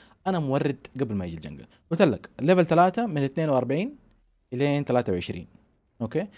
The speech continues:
فانت المفروض من اثنين وأربعين عندك، لا، عندك، عندك، آه... اسمه، عندك وارد، وانت ما عندك وارد الى الان،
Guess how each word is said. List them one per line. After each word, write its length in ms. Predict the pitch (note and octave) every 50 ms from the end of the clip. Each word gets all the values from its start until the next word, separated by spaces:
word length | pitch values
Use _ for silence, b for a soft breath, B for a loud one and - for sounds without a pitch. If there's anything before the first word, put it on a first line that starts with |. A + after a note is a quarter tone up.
| b b b b -
فانت 220 | F#3 B3 B3 B3+
المفروض 300 | G3+ F3+ E3 F3+ A3+ F#3+
من 100 | G3 G3
اثنين 220 | F#3+ F3+ G#3+ G#3 G3
وأربعين 280 | F#3+ F3+ F#3+ G3+ F#3+
عندك، 420 | F3+ F3 D#3+ D3 C#3 - - - - _ _ -
لا، 200 | B2+ B2 - -
عندك، 320 | D#3 E3+ D3+ C3+ - - -
عندك، 260 | - D#3 D#3 C3+ F3+ - - - - A2
آه... 520 | G2 F#2+ F#2 D#2 D#2 - - - - - _ _ _ _ _ _ _ _ _ _ -
اسمه، 200 | G#2 - - - - _ _ _ -
عندك 200 | D3+ C3 A2+ -
وارد، 240 | - C#3+ - _ - - _ _ _ _ -
وانت 140 | G3+ G#3 A3
ما 100 | A#3 A#3
عندك 260 | G3 F#3 E3+ D3+ -
وارد 200 | F#3+ F#3 E3+ C#3+
الى 100 | G#2+ F#2+
الان، 260 | - - B2+ F3 A#3+